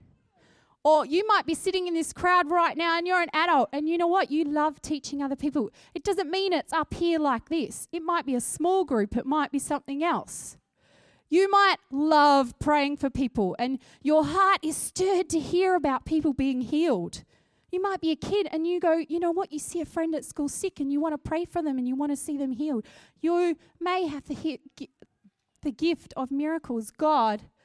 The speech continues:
has a gift for each and every one of you. And today I want to encourage you to, if you don't know,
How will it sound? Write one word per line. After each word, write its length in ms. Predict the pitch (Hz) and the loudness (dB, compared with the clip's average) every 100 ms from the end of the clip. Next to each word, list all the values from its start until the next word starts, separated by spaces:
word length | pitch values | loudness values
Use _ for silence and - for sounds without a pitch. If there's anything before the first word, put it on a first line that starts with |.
| _ _ _ _ | _ _ _ _
has 560 | - 277 220 208 - - _ _ _ _ _ _ _ _ - | -6 -2 -2 -4 -10 -16 _ _ _ _ _ _ _ _ -12
a 60 | 214 | -10
gift 400 | - 302 247 - | -4 -2 -4 -6
for 220 | - 254 | -4 -4
each 300 | 294 277 - | -2 -6 -6
and 100 | 247 - | -10 -6
every 280 | 247 226 233 | -8 -4 -4
one 200 | 220 220 | -2 -4
of 140 | 226 | -6
you. 260 | 220 165 175 _ _ _ _ _ - | -8 -8 -10 _ _ _ _ _ -14
And 140 | 254 | -8
today 320 | 302 330 302 | -2 0 0
I 140 | 269 320 | 0 0
want 160 | 339 | 0
to 40 | 285 | -2
encourage 500 | 285 - 311 254 247 | -4 -4 -2 -2 -2
you 260 | 330 220 202 - | -2 -2 -6 -8
to, 220 | - 247 269 | -4 -2 -4
if 140 | - | -4
you 120 | 285 | -2
don't 280 | 320 339 285 | 0 0 -2
know, 420 | 381 339 208 202 | -2 -2 -2 -4